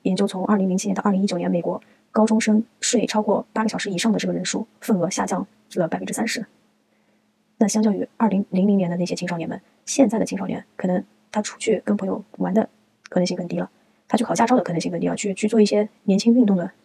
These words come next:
可能性又更低了。而且由疫情导致这个学校关闭，可能会更加加剧年轻人感到，呃，孤独和悲伤的一个原因。呃，来自哈佛大学的一个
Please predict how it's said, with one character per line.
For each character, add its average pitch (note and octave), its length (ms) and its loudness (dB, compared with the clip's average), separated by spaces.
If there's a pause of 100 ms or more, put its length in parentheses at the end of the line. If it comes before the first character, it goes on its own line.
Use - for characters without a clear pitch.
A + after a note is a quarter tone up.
(180)
可 - 140 -8
能 E3 40 -4
性 - 160 -6 (100)
又 G3 100 2
更 F3 100 -6
低 E3 80 -10
了。 - 100 -10 (1600)
而 F#3+ 180 2
且 - 320 -4 (480)
由 F#3+ 140 -2
疫 A#3 100 0
情 G3 100 -2
导 G3 80 -2
致 F#3 120 -6
这 - 80 -4
个 F3 80 -4
学 - 100 -4
校 G#3 100 0
关 G#3+ 160 4
闭， A3 220 0 (140)
可 F3+ 100 -2
能 F3+ 80 0
会 F#3 260 0 (200)
更 G3+ 100 -2
加 F#3+ 80 0
加 G3 160 0
剧 G3 300 -2
年 F#3 120 0
轻 F3+ 140 -4
人 F3+ 80 -4
感 - 80 -8
到， F3 180 -6 (220)
呃， - 300 -6
孤 G#3 120 0
独 F3+ 300 0
和 - 160 -4
悲 F#3 140 -4
伤 F#3 260 -4
的 F#3+ 80 -4
一 E3+ 60 -4
个 E3+ 80 -2
原 E3+ 120 -2
因。 - 140 -2 (1500)
呃， F#3+ 100 -4 (160)
来 F#3 120 0
自 G3+ 120 0
哈 A3+ 160 4
佛 - 280 -2 (440)
大 G3+ 100 0
学 F3+ 120 0
的 F3+ 60 0
一 F3+ 60 -4
个 F3+ 260 0